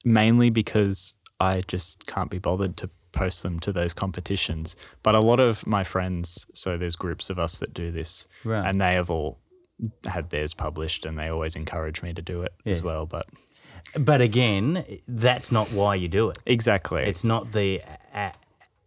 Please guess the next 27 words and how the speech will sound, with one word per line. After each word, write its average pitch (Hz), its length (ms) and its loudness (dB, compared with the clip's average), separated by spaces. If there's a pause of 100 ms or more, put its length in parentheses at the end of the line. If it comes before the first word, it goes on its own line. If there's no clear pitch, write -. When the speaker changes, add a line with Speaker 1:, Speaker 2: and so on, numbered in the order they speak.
(380)
Speaker 2:
acclamation 110 720 0
or 101 160 2
the 92 280 0
adoration 98 720 0
of, 90 340 -2
"Oh, 107 220 2
what 95 180 0
a 87 40 -2
wonderful 92 400 -6
photo." 95 420 -2 (320)
For - 180 -2
you, 107 300 4
it's 92 240 -2
the, 87 360 0 (220)
the 101 80 -2
process 110 540 2
of 90 80 -4
actually 90 300 -4
working 90 380 -2
out 78 120 -8
how 98 160 0
to 85 80 -2
take 92 300 -4
such 87 280 -8
a 90 40 -8
good 80 180 -8
photo. 90 320 -2